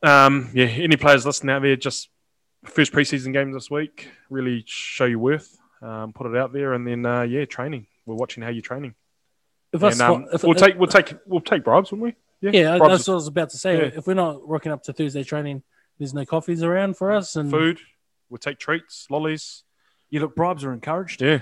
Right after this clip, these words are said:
Speaker 3: um, in this draft. Um, so, yeah, Thursday, we wanna see, um, cash, jewellery.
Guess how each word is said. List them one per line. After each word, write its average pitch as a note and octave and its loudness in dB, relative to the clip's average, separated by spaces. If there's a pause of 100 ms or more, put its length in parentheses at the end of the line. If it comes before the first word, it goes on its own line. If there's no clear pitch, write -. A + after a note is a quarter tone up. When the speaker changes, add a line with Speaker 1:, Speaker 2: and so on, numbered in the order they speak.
(120)
Speaker 3:
um, A#2+ -12
in A#2+ -10
this C3 -8
draft. D3+ -12 (1000)
Um, A#2+ -12
so, B2+ -6
yeah, B2 -4
Thursday, B2+ -8 (140)
we A2 -20
wanna A#2 -14
see, A2 -14 (880)
um, A2 -14 (420)
cash, C#3+ -8
jewellery. C3 -6